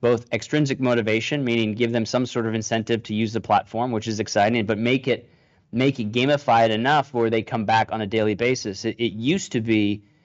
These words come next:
"Hey, do your health assessment, uh, Mister or Missus Employee, and I'll give you five hundred dollars."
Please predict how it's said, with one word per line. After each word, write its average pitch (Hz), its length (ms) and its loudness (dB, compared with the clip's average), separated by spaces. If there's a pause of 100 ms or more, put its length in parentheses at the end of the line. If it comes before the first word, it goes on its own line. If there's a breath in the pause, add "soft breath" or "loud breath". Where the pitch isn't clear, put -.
(160 soft breath)
"Hey, 135 160 2
do 131 160 2
your 185 140 2
health 147 260 2
assessment, 113 580 0 (200)
uh, 110 180 0
Mister 113 340 0
or 107 40 2
Missus 110 320 -4
Employee, 107 560 2
and 113 100 2
I'll 123 100 4
give 123 140 2
you 113 100 2
five 104 240 4
hundred 101 200 -4
dollars." 113 480 2